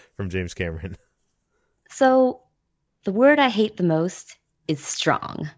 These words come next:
Speaker 2: when describing strong female characters. 'Cause when I think of strong female characters, I think of female characters who are, who are well written, complex, and have their own agency,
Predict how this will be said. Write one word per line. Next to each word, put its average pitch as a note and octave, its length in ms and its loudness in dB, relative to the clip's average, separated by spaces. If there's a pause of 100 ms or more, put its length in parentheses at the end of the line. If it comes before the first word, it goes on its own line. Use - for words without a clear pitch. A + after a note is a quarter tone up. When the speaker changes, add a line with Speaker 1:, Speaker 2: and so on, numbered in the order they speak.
(320)
Speaker 2:
when E3 140 4
describing D3+ 680 0 (260)
strong D#3 420 0
female D3 300 -2
characters. - 760 -8 (380)
'Cause F#3 100 -8
when A#3+ 120 2
I D4 80 2
think B3+ 220 0
of G#3+ 100 0
strong F3 280 0
female D#3+ 220 0
characters, C#3+ 600 -2
I E3 80 0
think F#3 260 -2
of - 120 -2
female E3+ 260 2
characters D3 460 -4
who D#3+ 140 2
are, C#3 160 2 (140)
who F3 140 0
are D#3+ 100 6
well G3+ 220 4
written, D#3+ 340 -2
complex, - 760 -4 (480)
and E3+ 340 0
have E3 220 0
their D#3+ 120 2
own D#3 140 0
agency, E3+ 440 -6